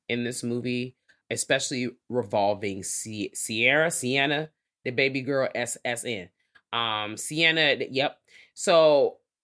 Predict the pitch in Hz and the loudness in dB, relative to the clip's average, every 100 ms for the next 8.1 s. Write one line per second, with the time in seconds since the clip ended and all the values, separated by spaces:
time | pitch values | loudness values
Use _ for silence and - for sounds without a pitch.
0 | _ - 180 - 170 - 202 202 - 208 | _ -4 -4 4 2 4 0 0 -6 -4
1 | 175 180 190 196 185 175 170 170 160 147 | -2 0 -2 -4 2 4 4 2 -2 -2
2 | 151 160 156 151 156 156 151 151 156 - | -2 -2 -6 -8 -4 0 2 2 0 -4
3 | 151 185 214 196 202 - 165 - 156 143 | -4 -2 0 0 -2 -2 -6 -4 -2 0
4 | 147 151 160 - 147 139 135 147 123 - | 2 0 -2 -4 -4 -2 -6 -2 -2 -2
5 | 151 127 147 175 - 175 175 185 196 _ | 0 2 2 -2 -6 -6 -8 -10 -14 _
6 | _ - - - - 151 - 175 170 151 | _ -20 -20 -8 -2 0 4 4 6 4
7 | - 110 120 131 101 - _ 117 123 127 | 2 -6 2 2 2 -4 _ -4 0 0
8 | 113 | 0